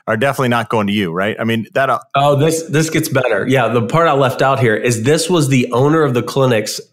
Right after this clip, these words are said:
Speaker 2: um, sister, and she was the accountant for the entire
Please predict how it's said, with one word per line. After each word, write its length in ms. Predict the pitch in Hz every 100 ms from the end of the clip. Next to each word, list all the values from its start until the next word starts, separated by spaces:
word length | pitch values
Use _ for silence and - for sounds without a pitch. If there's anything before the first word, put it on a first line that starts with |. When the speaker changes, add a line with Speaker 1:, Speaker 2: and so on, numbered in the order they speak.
| _
Speaker 2:
um, 240 | 110 98 95
sister, 540 | - 127 - 90 73 _ - -
and 160 | 120 120
she 260 | - 143
was 180 | 151 139
the 120 | 127
accountant 680 | 113 - - 131 139 113 -
for 180 | - 127
the 180 | 117 117
entire 760 | 107 107 123 120 127 131 127